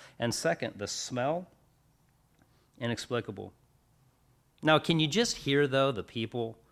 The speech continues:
that are crying out about climate change? Can you just hear them? Had their explanations of all that. "We told you. We've been telling you. The oceans are warming up. They're boiling,"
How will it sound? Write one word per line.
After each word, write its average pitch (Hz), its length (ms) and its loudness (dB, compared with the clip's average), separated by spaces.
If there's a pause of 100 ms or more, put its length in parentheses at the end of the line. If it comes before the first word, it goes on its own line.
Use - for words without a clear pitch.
(440)
that 110 140 -2
are 101 100 0
crying 113 520 -2
out 104 200 0
about 101 400 -2
climate 104 420 -2
change? 104 460 -4
Can 113 160 -2
you 107 60 -2
just 131 260 -2
hear 120 220 -2
them? 117 280 -2 (640)
Had 139 180 -2
their 151 200 8
explanations 131 840 2
of 120 120 0
all 120 160 6
that. 185 180 2
"We 269 160 6
told 302 420 10
you. 226 260 4 (240)
We've 180 220 4
been 240 220 6
telling 226 400 6
you. 160 220 4 (340)
The 185 160 8
oceans 233 500 8
are 202 140 4
warming 196 580 8
up. 202 320 6
They're 185 160 6
boiling," 208 720 4